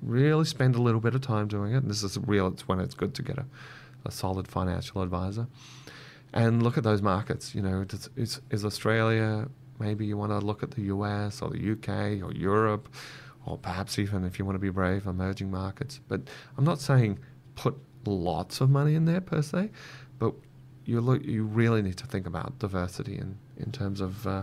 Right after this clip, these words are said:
country allocations. Um, so you can, if there's a severe downturn in Australia, it won't negatively impact your, or less negatively impact your, um, your investments.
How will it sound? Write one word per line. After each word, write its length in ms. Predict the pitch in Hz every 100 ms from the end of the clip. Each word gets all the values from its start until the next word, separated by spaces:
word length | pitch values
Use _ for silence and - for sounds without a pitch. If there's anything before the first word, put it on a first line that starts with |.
| - - - - -
country 320 | 101 104 85
allocations. 840 | 85 87 - - 95 90 98 - - - 80
Um, 280 | 95 98 - - - -
so 100 | 123
you 100 | 113
can, 240 | 123 113 -
if 120 | 117
there's 200 | 120 123
a 40 |
severe 360 | 117 113 113 110
downturn 480 | 104 104 104 104 98
in 100 | 92
Australia, 460 | 87 110 120 120 127 - - -
it 160 | 82
won't 340 | 87 101 101 -
negatively 720 | 101 98 98 - 98 98 - - - - - - - -
impact 480 | 107 101 98 - -
your, 320 | 95 95 92 - - - - - -
or 100 | -
less 400 | 95 104 107 -
negatively 480 | 98 85 95 95 95
impact 380 | 92 101 104 -
your, 140 | 104 98 104
um, 180 | 104 - - - - -
your 140 | 110
investments. 560 | 101 110 - 127 131